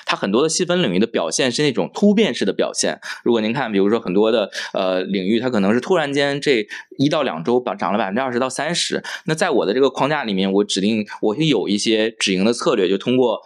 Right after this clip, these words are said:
中观的这个框架，刚才讲了其中一个部分嘛，对吧？这个通过中观框架，以及通过一些选股的东西，我有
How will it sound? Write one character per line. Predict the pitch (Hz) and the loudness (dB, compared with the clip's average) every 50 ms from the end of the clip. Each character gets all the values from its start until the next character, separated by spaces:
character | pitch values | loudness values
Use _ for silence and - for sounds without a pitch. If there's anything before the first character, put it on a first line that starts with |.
| - - _ | -14 -18 _
中 | - 127 123 131 | -4 -2 0 0
观 | 135 135 135 | 0 0 0
的 | 135 117 | 0 0
这 | 110 | 0
个 | 110 113 | 0 0
框 | 107 - - 127 127 | 0 0 -2 -2 0
架， | 135 131 104 | -2 -2 -2
刚 | 95 101 | -2 -2
才 | 110 113 | -2 -2
讲 | 117 - 87 76 | -2 -4 -4 -2
了 | - 95 95 | -2 -2 -2
其 | - - 98 | -2 -2 0
中 | 107 104 107 107 | 2 2 2 2
一 | 98 | 2
个 | 95 110 | 0 2
部 | - 160 135 | 2 0 0
分 | - 110 90 | 0 -2 -2
嘛， | 87 78 82 | -2 -4 -2
对 | - 101 | -2 -2
吧？ | 92 - - - - - | -2 -4 -6 -12 -20 -6
这 | - - | 0 0
个 | 139 139 | 0 2
通 | - 156 | 2 2
过 | 160 160 147 135 | 2 2 2 2
中 | - 143 | 0 0
观 | 151 147 147 | 0 0 0
框 | 151 147 143 | 0 0 0
架， | 147 156 143 110 87 - - - - - | 0 -2 -2 -2 -4 -6 -10 -16 -8 -4
以 | - | -2
及 | 104 | -2
通 | 101 135 | 0 2
过 | 127 135 | 2 4
一 | 135 | 4
些 | 139 139 | 4 2
选 | - - 107 123 139 | 0 0 -2 0 2
股 | 127 98 | 2 2
的 | 87 92 | 2 4
东 | 101 104 107 | 2 0 0
西， | - 110 | 2 2
我 | 101 101 110 | 2 2 4
有 | 127 110 90 82 | 4 2 2 0